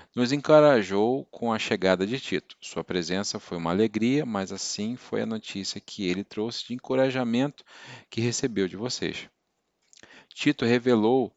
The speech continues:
que a maioria dos crentes co-, de Coríntios se arrependeram e reafirmaram seu apoio a Paulo e a verdade que ele ensinou, e o encorajou, o encoraja-,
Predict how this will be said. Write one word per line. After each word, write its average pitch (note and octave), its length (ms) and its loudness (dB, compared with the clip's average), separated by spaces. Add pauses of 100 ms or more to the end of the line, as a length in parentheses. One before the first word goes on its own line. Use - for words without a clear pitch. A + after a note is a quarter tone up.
(120)
que - 80 -4
a G2+ 40 2
maioria G#2 420 4
dos A#2+ 160 -6
crentes G#2 340 -4
co-, - 260 -8
de - 140 -14
Coríntios G2 520 -4
se - 100 -4
arrependeram G#2 680 0 (280)
e - 80 -8
reafirmaram A#2 720 2
seu - 180 -2
apoio G#2 320 -2
a A2 40 -4
Paulo F#2+ 400 4 (360)
e G#2+ 120 4
a A2 40 6
verdade G#2 600 2
que - 120 -4
ele G#2 100 -2
ensinou, F#2 480 -6 (300)
e - 80 -12
o G#2 100 -6
encorajou, A2 720 0
o A2 100 -4
encoraja-, G2+ 520 -2